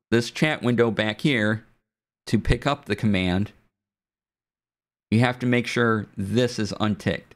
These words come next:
Ignore internal messages, because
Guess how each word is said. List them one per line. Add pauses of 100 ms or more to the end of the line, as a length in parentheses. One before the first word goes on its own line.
Ignore (680)
internal
messages, (760)
because